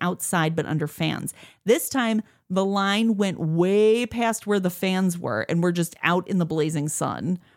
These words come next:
I, if I had to guess, I'd say that line was well over an hour. I'd say hour to an hour and a half with the free virtual queue on this day.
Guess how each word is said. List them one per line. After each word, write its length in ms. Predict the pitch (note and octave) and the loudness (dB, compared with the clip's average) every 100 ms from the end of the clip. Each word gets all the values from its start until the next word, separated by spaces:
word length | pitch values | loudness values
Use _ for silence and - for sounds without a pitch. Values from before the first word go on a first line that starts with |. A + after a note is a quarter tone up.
| _ _ - | _ _ 0
I, 220 | G#3 A3+ | 2 2
if 180 | A#3 A3 | 0 2
I 80 | A3+ | 0
had 120 | A#3 | 0
to 60 | B3 | 0
guess, 400 | F#3 F#3 G#3+ - | 2 2 2 -2
I'd 160 | G3+ F3+ | -4 -2
say 180 | - F#3 | 0 0
that 180 | F#3+ - | 0 -2
line 320 | F3 F3 E3 | 0 0 2
was 180 | D#3+ D#3+ | 0 -2
well 520 | D#3+ E3 D#3+ D#3+ D#3+ | -2 2 2 2 2
over 240 | D3+ D3+ C#3+ | 0 -2 -4
an 80 | |
hour. 540 | C#3+ C#3 D#3 - G3 F#3 _ _ - | -4 -6 -6 -6 -6 -8 _ _ 0
I'd 200 | F3 - | 0 2
say 460 | F#3+ F3+ F3 E3 - - - _ | 2 4 2 0 -4 -12 -14 _
hour 300 | F#3 G3 G#3 | 2 4 4
to 120 | G3 F#3 | 2 2
an 80 | |
hour 160 | E3+ E3 | 0 -2
and 80 | D#3 | -2
a 40 | |
half 440 | E3 D3+ - D#3+ - | -2 -2 -4 -8 -10
with 160 | - E3 | -8 -6
the 80 | D3+ | -6
free 200 | - D3+ | -4 -4
virtual 380 | - A2+ - A#2 | -4 -6 -8 -8
queue 440 | - - G1+ F#3 | -6 -6 -6 -6
on 140 | - D#3 | -2 -2
this 220 | C#3 - | -2 -4
day. 380 | - - - | -4 -4 -6